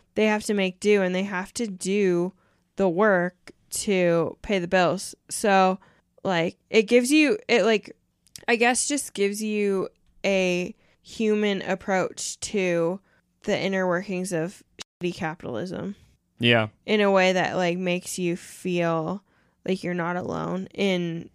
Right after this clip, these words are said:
Speaker 1: having to be a
Speaker 2: Cog.
Speaker 1: brick in the wall. Yeah.
Speaker 2: All in all.
Speaker 1: Yeah, I mean,
Speaker 2: That's
Speaker 1: just
Speaker 2: true.
Speaker 1: like P F said.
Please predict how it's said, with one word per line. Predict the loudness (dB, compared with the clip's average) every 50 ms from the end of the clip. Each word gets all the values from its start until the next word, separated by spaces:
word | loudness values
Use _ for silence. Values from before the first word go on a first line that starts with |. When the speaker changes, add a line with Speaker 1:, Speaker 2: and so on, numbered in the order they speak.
| _ _ _ _ _ _ -12
Speaker 1:
having | -8 -4 -4 -4 -2 -4 -6
to | -6 -6 -6 -4 -2 -2 -2 -2 -2 -2 -4 -6 -8 _ _ _ _ _ _ _ _
be | -2 2 4 4 4 4 4
a | 2 2 0 0 -2 _ _ _ _ _ _ _ _
Speaker 2:
Cog. | -8 -2 2
Speaker 1:
brick | 4 4 4 2 0
in | 0 0
the | 2 2
wall. | 2 2 2 2 2 0 0 2
Yeah. | 4 4 6 6 4 0 -4 -12 _ _ _ _ _ _ -2
Speaker 2:
All | 2 6 6 6
in | 6 6
all. | 4 4 4 2 2 0 -2 -6 _ _ _ _ _ _ _ -6
Speaker 1:
Yeah, | -2 0 0 0
I | 2 2 0 2
mean, | 2 2 0
Speaker 2:
That's | 0
Speaker 1:
just | -2 -2 -2 0
Speaker 2:
true. | 0 0
Speaker 1:
like | 0 -2 _ _ _ _ _ _ -12
P | -4 -2 0 0
F | 0 0 -2 -6 -8
said. | -8 -4 -4 -2 -2 -2 -4 -6